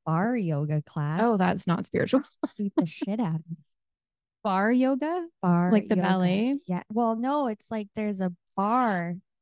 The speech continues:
Speaker 2: Oh.
Speaker 1: Yeah, I went to Oxygen Yoga and, and I was like, I, I kinda knew what was gonna happen, but it's different every time, right? So it's like you come out of there and you're like,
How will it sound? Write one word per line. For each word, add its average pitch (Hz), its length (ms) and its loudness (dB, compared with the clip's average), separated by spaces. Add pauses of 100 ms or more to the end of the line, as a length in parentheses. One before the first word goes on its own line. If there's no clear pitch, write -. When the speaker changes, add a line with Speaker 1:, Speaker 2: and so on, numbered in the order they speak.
(140)
Speaker 2:
Oh. 160 60 -10 (340)
Speaker 1:
Yeah, 208 220 2
I 190 140 0
went 208 180 -2
to 220 80 -4
Oxygen 196 600 -2
Yoga 180 520 -2 (580)
and, 175 420 -4 (180)
and 175 160 0
I 180 300 0
was 175 260 0
like, 139 300 -8 (1400)
I, 208 180 -2
I 208 100 -2
kinda 247 400 -2
knew 294 200 -2
what 285 180 -2
was 285 140 -8
gonna 269 220 -6
happen, 262 760 -6
but 202 180 -2
it's 196 200 -8
different 233 360 -2
every 196 220 -2
time, 202 400 -2
right? 175 360 -4
So 175 380 -4
it's - 200 -10
like - 220 -8
you 190 80 -12
come 247 220 -2
out 226 220 -2
of 208 100 -4
there 185 160 -4
and 190 100 -6
you're 202 140 -8
like, - 100 -20